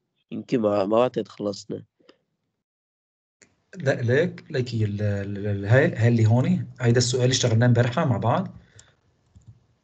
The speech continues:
Speaker 2: قصدك
Speaker 1: إيه،
Speaker 2: على
Speaker 1: هذا
Speaker 2: هيدا السؤال؟
Speaker 1: تبع تيجي. ما بعرف إذا خلصنا.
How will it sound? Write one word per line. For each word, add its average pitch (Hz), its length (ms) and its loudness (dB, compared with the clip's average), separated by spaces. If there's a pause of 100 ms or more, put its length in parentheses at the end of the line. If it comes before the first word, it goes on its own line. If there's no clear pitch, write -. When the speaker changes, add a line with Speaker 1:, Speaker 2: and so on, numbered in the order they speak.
(120)
Speaker 2:
قصدك 127 160 2
Speaker 1:
إيه، 135 80 8
Speaker 2:
على 131 100 4
Speaker 1:
هذا - 80 2
Speaker 2:
هيدا 120 120 4
السؤال؟ 120 200 0
Speaker 1:
تبع 113 200 -4 (240)
تيجي. 113 360 -8
ما 117 140 -4
بعرف 135 260 2
إذا 110 320 -2
خلصنا. 107 540 -12